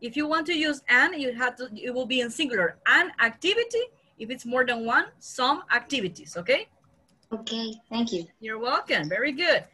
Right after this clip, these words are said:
Speaker 1: What else? Any other idea, guys? For purpose of robots? No?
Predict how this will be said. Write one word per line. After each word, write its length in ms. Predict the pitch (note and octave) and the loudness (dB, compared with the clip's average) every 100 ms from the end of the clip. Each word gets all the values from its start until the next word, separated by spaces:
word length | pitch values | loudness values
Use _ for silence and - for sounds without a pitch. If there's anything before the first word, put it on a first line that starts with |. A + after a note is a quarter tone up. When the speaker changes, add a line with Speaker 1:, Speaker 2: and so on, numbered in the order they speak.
| _ | _
Speaker 1:
What 160 | B3 D#4 | 2 8
else? 460 | F#4+ C4 - - - _ - | 8 6 -4 -14 -18 _ 0
Any 220 | D4+ F4 | 2 4
other 160 | F4 F4+ | 4 6
idea, 260 | F4 F4+ G#4+ A#4 B4 | 6 4 2 6 6
guys? 280 | B4+ - - _ _ _ _ _ _ _ _ _ _ _ _ _ _ _ _ - | 4 -2 -18 _ _ _ _ _ _ _ _ _ _ _ _ _ _ _ _ -8
For 100 | A#3 | -4
purpose 400 | - D4+ D4+ D4 | 0 0 0 -2
of 120 | A#3+ | 2
robots? 540 | A#3+ - B4+ - - - - | 4 4 4 0 -16 -14 0
No? 140 | D4+ | 2